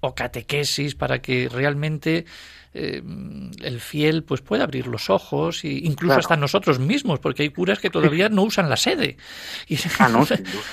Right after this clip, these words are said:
Speaker 1: y entonces,
Speaker 2: claro.
Speaker 1: claro, y si uno la usa, la gente dice, "Pero bueno, ¿esto qué es?", ¿no? Y empiezan la misa desde el altar, entonces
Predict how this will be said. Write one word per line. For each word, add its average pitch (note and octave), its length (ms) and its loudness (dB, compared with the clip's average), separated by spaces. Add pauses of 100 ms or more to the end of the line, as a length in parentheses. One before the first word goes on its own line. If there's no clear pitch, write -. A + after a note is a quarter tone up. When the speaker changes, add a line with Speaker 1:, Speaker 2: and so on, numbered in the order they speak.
(120)
Speaker 1:
y F3+ 80 4
entonces, F#3+ 320 4
Speaker 2:
claro. A#3 260 4
Speaker 1:
claro, F3 100 4
y D3+ 60 2
si - 120 0
uno F#3 140 4
la F#3+ 120 8
usa, A#3 280 2
la A3 100 4
gente E3+ 240 -2
dice, D3 160 2
"Pero C3 180 0
bueno, F#3 200 0
¿esto D#3 220 -6
qué C3+ 280 -2
es?", E3 120 -4
¿no? F3+ 200 -2
Y E3+ 220 -2
empiezan E3 480 -4
la D3+ 60 0
misa E3+ 240 0
desde D3+ 200 0
el C3 60 0
altar, D#3+ 480 -2
entonces F3+ 280 -2